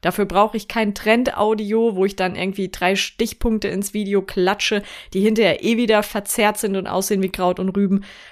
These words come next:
Und so ein Video, was halt letztlich auch kaum Mehrwert bietet. Also diese Impulse waren eine ganze Zeit lang mein liebstes Format, wenn ich Reels mache. Und das kann ich absolut weiterempfehlen.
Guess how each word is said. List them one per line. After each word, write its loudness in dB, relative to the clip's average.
Und 0
so -2
ein 4
Video, 2
was 0
halt -2
letztlich -4
auch -10
kaum -8
Mehrwert -14
bietet. -14
Also 2
diese 2
Impulse 4
waren 4
eine 2
ganze 0
Zeit 0
lang 0
mein -2
liebstes -2
Format, -2
wenn -4
ich -8
Reels -4
mache. 2
Und -2
das 0
kann -4
ich -8
absolut -6
weiterempfehlen. -2